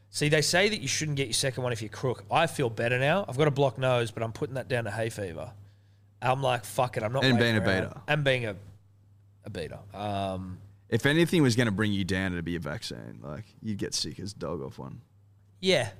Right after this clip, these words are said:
Speaker 1: potentially.
Speaker 2: 'Cause you're immunocompromised.
Speaker 1: Yeah, but, like, I mean, I don't even, like, I've, whenever I had the, I've never really had the vaccine. Like, once I got to a certain point in terms of, like, your flu vaccines and shit.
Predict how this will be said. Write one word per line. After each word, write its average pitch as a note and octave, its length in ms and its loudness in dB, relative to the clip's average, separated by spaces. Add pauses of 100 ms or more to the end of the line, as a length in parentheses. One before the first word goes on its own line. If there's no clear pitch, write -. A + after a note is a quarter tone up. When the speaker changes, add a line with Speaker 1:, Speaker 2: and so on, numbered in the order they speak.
Speaker 1:
potentially. C#3+ 500 -4 (960)
Speaker 2:
'Cause B2 160 4
you're A#2+ 120 6
immunocompromised. A#2 680 0
Speaker 1:
Yeah, E3+ 340 4
but, D#3+ 160 2
like, D#3 280 4
I D3+ 80 4
mean, D#3 220 2
I D3 140 2
don't G#3 140 0
even, D#3+ 220 -2
like, B2+ 220 0
I've, B2+ 200 0
whenever D3+ 340 2
I D3 40 4
had C3 200 2
the, A2 220 -2 (280)
I've D3+ 120 2
never A3 140 4
really A#3+ 160 6
had D3 300 0
the C3+ 80 -2
vaccine. C3 560 0
Like, A#2+ 160 -2
once D#3+ 220 0
I D3+ 60 4
got C3+ 200 0
to C3+ 80 -2
a A#2+ 40 0
certain A2 280 -2
point A#2 320 -4
in A#2+ 80 -8
terms A#2+ 240 0
of, A2+ 100 -4
like, G#2 280 -6
your G2+ 60 -10
flu A#2 300 -6
vaccines F#2 500 -8
and F2 100 -12
shit. A#2 360 -8